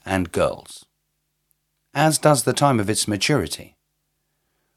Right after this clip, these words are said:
which roughly corresponds to the age we leave home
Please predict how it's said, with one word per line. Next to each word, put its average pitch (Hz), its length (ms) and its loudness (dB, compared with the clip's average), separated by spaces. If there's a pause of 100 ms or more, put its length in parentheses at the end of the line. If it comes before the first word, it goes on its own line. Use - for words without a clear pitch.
which 151 260 -4
roughly 165 380 2
corresponds 110 800 2 (480)
to 113 100 -12
the 95 120 -2
age 139 300 2
we 151 120 0
leave 131 240 0
home 80 400 -8